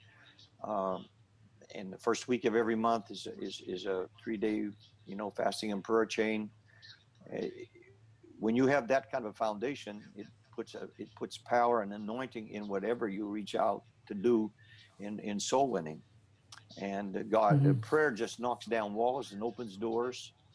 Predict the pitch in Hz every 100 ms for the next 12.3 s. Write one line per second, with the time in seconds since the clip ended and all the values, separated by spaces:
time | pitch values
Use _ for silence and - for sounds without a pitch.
0 | - _ _ _ - - 107 107 104 -
1 | 110 110 107 101 - 98 104 - - -
2 | - - 73 95 98 104 98 - - 107
3 | - - 135 113 98 107 104 95 104 110
4 | 104 98 113 107 98 107 98 98 98 104
5 | 104 95 - - - - _ _ - 101
6 | 117 104 101 123 104 92 95 92 98 -
7 | - 92 - 104 104 98 113 104 95 98
8 | 90 90 - 98 - 113 107 - - -
9 | - - - - - - - 95 - 104
10 | - 117 - 95 101 104 123 123 117 120
11 | 123 110 123 113 98 101 107 - - 110
12 | 107 131 131